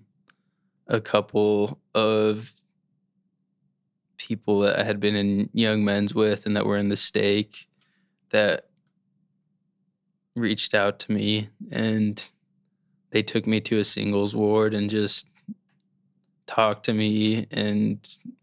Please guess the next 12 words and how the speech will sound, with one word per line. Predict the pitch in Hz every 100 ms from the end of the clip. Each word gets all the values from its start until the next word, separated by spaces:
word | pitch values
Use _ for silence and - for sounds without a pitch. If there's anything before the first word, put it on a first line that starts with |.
| -
were | 107 107 107 107 - _ _ _ _ _ _ _ _ _ _ _ _ -
kind | - 110 107 104
and | 101
helpful, | 101 101 - - 107 104 107 - -
and | 110 104 104 - - - _ _ -
that | 107 -
helped | 110 107 -
a |
lot | 113 110 113 117 -
being | 110 117
home | 117 110 110
too. | 107 110 110